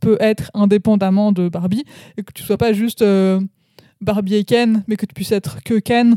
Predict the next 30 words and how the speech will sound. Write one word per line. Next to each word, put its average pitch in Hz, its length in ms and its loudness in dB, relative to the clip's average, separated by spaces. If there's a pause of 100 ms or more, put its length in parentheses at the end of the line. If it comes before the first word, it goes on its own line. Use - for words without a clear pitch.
(140)
et 226 80 -4
que 220 160 0 (240)
t'aies - 80 -16
pas 202 340 -2
besoin 208 300 -4
de 196 100 -2
moi 208 200 -2
pour - 120 -10
exister. » 196 420 -8 (460)
Euh, 196 380 -4 (600)
mais 247 220 0
du 233 120 -10
coup, 269 320 -8
ça 208 300 -2
arrive 214 360 -2
vraiment 220 520 0
tout - 180 -8
à 208 80 2
la 190 140 -2
fin, 269 240 -4
et 247 100 -4
c'est 220 220 -8 (120)
quelque 220 340 -6
chose 240 260 -6
qui 214 240 -16
peut 208 200 -6
être 196 420 -10 (1000)
oublié, 208 580 -6 (580)
et 233 140 -6
c'est 220 280 -10